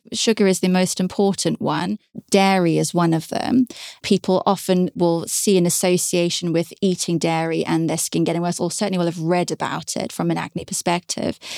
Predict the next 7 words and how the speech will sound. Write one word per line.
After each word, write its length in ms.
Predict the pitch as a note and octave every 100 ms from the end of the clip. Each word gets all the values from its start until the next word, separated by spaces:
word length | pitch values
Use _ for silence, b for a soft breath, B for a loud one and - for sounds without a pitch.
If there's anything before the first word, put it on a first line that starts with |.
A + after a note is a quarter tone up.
| B B _
And 520 | F#3+ F#3+ F3+ - F3+ B B B B _ -
w-, 180 | G3+ -
there 220 | F#3+ G3 -
is 260 | G#3+ G#3+ -
some 460 | - - F3+ E3+
evidence 520 | E3 F3+ F3 F3 -
now, 440 | F#3+ F#3 G3+ B3+